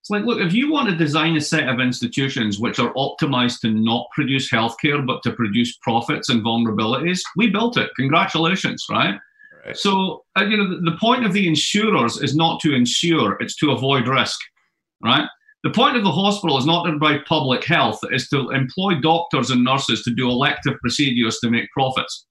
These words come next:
Speaker 1: right? The number one, um, specialty, uh, of doctors is dermatology,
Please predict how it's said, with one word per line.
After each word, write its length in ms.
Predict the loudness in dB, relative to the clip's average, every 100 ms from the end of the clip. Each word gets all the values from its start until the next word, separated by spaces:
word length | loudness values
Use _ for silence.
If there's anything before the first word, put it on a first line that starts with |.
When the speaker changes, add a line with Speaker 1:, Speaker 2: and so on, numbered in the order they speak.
| _ _ _ _
Speaker 1:
right? 240 | -4 -2 -4 -12 _ -20 _
The 80 | 2
number 400 | 4 4 4 4
one, 420 | 2 2 2 0 2
um, 600 | 4 6 4 4 2 0
specialty, 760 | -2 -2 0 2 0 0 0 -2 -6 _ 0
uh, 360 | 2 4 2 2
of 180 | 0 2
doctors 460 | 2 2 -2 0
is 160 | -2 0
dermatology, 800 | 2 2 0 0 0 0 0